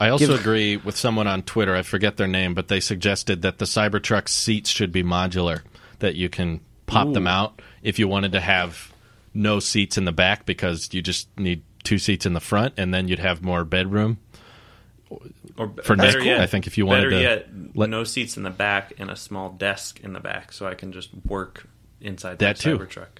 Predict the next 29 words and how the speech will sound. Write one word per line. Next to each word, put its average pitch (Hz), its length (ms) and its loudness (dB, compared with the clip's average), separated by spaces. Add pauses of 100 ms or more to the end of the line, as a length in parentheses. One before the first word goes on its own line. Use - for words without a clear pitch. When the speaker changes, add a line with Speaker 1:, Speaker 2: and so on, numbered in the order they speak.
(760)
Speaker 1:
Bunk 135 280 2
bed. 92 300 0 (440)
Speaker 3:
Bunk 143 300 0
bed. 95 240 4 (100)
Speaker 1:
<laughs> - 100 -4
Speaker 3:
Ooh, 123 300 2 (100)
that's 117 460 0
not 117 180 -2
Speaker 2:
Better 202 220 6
Speaker 3:
long 190 100 2
Speaker 2:
yet, 208 280 6
Speaker 3:
enough. - 80 -14
Speaker 2:
yet. 175 260 6
Speaker 3:
I 175 60 6
wouldn't 113 240 0
fit 113 220 0
in 107 80 -6
that. 107 280 0
<laughs> - 340 -4 (680)
Speaker 2:
Give 170 200 2
me 190 120 4
Speaker 1:
Randy 196 120 8
Speaker 2:
my, 190 300 6
Speaker 1:
could. 147 160 -8
Speaker 2:
give 175 120 4
me 190 120 4
my 185 240 4
R 180 240 6
V. 160 420 0